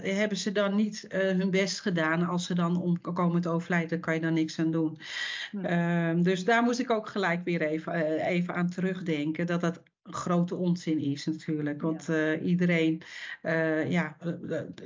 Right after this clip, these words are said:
Speaker 1: doet het zo op zijn eigen manier. Dus, eh,
Speaker 2: Ja.
Speaker 1: Dus ja, Peter is vijftig. Petra is vijftig jaar, eh, eh, net vijftig geworden in april. Zes april was ze vijftig geworden en in november tweeduizend twaalf is ze overleden.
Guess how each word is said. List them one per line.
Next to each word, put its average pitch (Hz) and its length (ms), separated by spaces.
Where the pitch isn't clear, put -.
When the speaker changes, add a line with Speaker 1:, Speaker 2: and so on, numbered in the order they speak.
Speaker 1:
doet 180 340
het 185 200
zo 180 160
op 175 240
zijn 175 180
eigen 170 360
manier. 170 480
Dus, - 320
eh, 175 80
Speaker 2:
Ja. 160 180
Speaker 1:
Dus 269 320
ja, 240 360
Peter 240 300
is - 160
vijftig. 214 600
Petra 214 320
is 196 180
vijftig 190 460
jaar, 180 360
eh, 196 580
eh, 185 80
net 214 220
vijftig 180 480
geworden 202 360
in 190 80
april. 180 360
Zes 196 260
april 190 340
was 175 160
ze - 80
vijftig 180 500
geworden 165 400
en 165 160
in 165 140
november 175 560
tweeduizend 170 460
twaalf 160 320
is 170 140
ze 143 100
overleden. 160 680